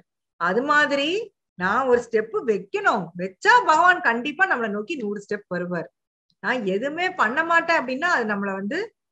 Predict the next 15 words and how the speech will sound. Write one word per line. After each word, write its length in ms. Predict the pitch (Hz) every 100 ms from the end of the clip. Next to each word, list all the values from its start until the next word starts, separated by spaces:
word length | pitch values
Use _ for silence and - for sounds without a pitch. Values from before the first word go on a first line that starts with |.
| _
யாருமே 420 | 185 190 185 220
காப்பாத்த 420 | 185 160 165 160
முடியாது. 300 | 156 151 151 _ _ _ _
நமக்கு 280 | - 180 180
இப்ப 140 | 165 165
அருமையான 560 | 180 240 254 302 359
chance 420 | 247 208 285 -
கிடைச்சிருக்கு, 460 | 202 190 180 175 175 - _ _
இதை 260 | 180 190 240
யூஸ் 220 | 370 403 -
பண்ணி 260 | 277 359
நம்ம 280 | 339 214 320
escape 480 | 403 285 - 247 202
ஆக 220 | 160 160 -
பார்க்கணும். 420 | 156 - _